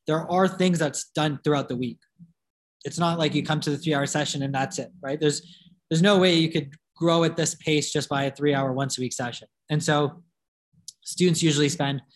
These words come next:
five to ten hours throughout the week on their projects, on these explore modules. So they come to the session prepared, right? And so that's the, that's the asynchronous part of the learning.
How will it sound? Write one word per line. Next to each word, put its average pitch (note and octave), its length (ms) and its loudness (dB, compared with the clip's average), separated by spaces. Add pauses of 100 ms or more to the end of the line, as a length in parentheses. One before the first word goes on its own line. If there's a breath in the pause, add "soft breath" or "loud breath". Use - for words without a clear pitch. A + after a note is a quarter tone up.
(280 soft breath)
five D3 220 0
to E3 100 -2
ten D3 220 -2
hours C3+ 560 -2
throughout G#3 300 2
the C#3+ 100 -2
week C3 280 -4 (380)
on D3 240 0
their C#3+ 120 2
projects, C#3+ 680 -2
on C#3+ 160 -2
these C#3 160 0
explore D3+ 340 0
modules. B2+ 380 -6
So - 160 -4
they D3+ 100 2
come F#3 240 0
to F#3 100 0
the D#3+ 120 2
session D3 480 -4 (320)
prepared, E3 420 0 (680)
right? C3+ 300 -8 (380)
And C#3 80 -4
so E3+ 100 2
that's F3 140 0
the, F3 260 0
that's D#3+ 200 0
the F3+ 60 0
asynchronous E3 720 0
part C#3 200 0
of B2+ 100 -2
the C3 100 0
learning. B2+ 360 -4